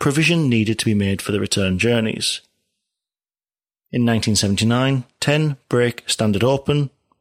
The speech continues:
B S O, Mark two carriages were converted into D B S Os. Control equipment, horns, additional lighting and equipment known as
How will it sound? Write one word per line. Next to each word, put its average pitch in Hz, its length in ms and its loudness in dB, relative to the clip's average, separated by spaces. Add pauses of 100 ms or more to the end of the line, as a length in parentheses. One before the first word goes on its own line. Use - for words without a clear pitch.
(120)
B 101 120 0
S 92 200 0
O, 117 300 0 (380)
Mark 110 260 0
two 101 160 -2
carriages 127 420 2
were 123 120 -2
converted 156 560 2
into 143 260 0
D 127 240 2
B 101 140 0
S 92 160 -4
Os. - 420 -4 (580)
Control 110 440 0
equipment, 107 560 0
horns, 123 560 2
additional 135 420 0
lighting 113 460 0
and 101 120 0
equipment - 460 -4 (100)
known 101 280 0
as 95 240 -4